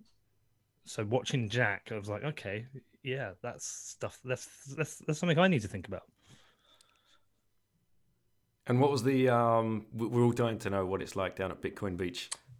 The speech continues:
Speaker 1: It's cool,
Speaker 2: They're
Speaker 1: man.
Speaker 2: doing, they're doing
Speaker 1: It's amazing. Look, somehow, at some point, uh, it's a pilgrimage you, you should try and make, even with the kids. You know, it is, it's perfectly, I'm gonna take my kids, dude. Perfectly
Speaker 2: Mm-hmm.
Speaker 1: safe.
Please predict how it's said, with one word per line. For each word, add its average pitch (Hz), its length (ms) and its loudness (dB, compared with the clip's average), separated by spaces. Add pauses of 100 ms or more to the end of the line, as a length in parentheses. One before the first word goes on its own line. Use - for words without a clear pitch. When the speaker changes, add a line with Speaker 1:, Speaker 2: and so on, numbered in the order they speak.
(120)
Speaker 1:
It's 302 100 0
cool, 381 260 12
Speaker 2:
They're 135 120 12
Speaker 1:
man. 165 80 8
Speaker 2:
doing, 101 220 0 (100)
they're 110 120 0
doing 110 260 -2 (560)
Speaker 1:
It's 294 160 0
amazing. 262 540 2
Look, 247 260 6 (260)
somehow, 127 720 0 (220)
at 117 120 -8
some 160 240 -6
point, 104 400 -4 (640)
uh, 139 180 2 (100)
it's 156 120 0
a 120 60 -4
pilgrimage 113 560 4
you, 107 140 0
you 127 140 -2
should 110 200 -8
try 123 180 -2
and 107 100 0
make, 101 300 -4
even 208 200 6
with 220 120 4
the 196 60 -2
kids. - 400 0 (680)
You 160 80 0
know, 147 80 8
it 127 160 4
is, 160 240 0 (140)
it's 175 160 -2
perfectly, 160 560 0
I'm 160 120 6
gonna 208 160 2
take 113 180 0
my 123 160 -2
kids, - 240 -8
dude. - 220 -10 (500)
Perfectly 170 400 4
Speaker 2:
Mm-hmm. 202 60 2
Speaker 1:
safe. 104 500 -4